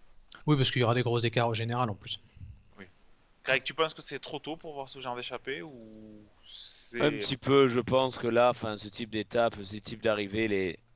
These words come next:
Speaker 3: les quelques sprinters, euh, qui seront, euh, qui seront sur le tour, eh bien, ils enverront leur équipe rouler, là. Sur la fin d'étape, notamment, il y a évidemment une, une, une descente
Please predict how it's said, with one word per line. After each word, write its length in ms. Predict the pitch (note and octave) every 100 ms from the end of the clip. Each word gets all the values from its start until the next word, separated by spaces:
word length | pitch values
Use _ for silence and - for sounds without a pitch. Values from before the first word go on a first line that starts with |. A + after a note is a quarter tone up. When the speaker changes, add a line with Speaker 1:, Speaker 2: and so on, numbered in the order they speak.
| - -
Speaker 3:
les 180 | A2
quelques 400 | - C#3 C3 C3+
sprinters, 640 | A#2 B2+ A#2+ A2+ B2+ B2+ A2+
euh, 140 | G#2+ G#2
qui 180 | - G#2+
seront, 460 | - G#2+ G2+ F#2+
euh, 40 | F#2+
qui 160 | A2
seront 300 | G#2 - A2
sur 160 | - G#2+
le 140 | F#2+
tour, 320 | - A#2 A2+
eh 20 | G2+
bien, 160 | F#2+
ils 140 | F#2+ G#2
enverront 280 | G2+ G2+
leur 160 | G2 G2
équipe 220 | F#2+ -
rouler, 320 | - G#2+ G2
là. 200 | F2 E2 -
Sur 160 | -
la 80 | G2+
fin 180 | - A2
d'étape, 380 | G#2+ - A#2 A2+
notamment, 320 | G#2+ G2+ G#2+
il 160 | G#2+ G#2
y 140 | G#2
a 80 | G#2
évidemment 400 | G#2 A2+ A2 A2
une, 180 | G#2 G#2 G#2 D#2
une, 120 | G2+
une 360 | G2+ G2+ G#2
descente 600 | G#2 A2 - A#2 A2 -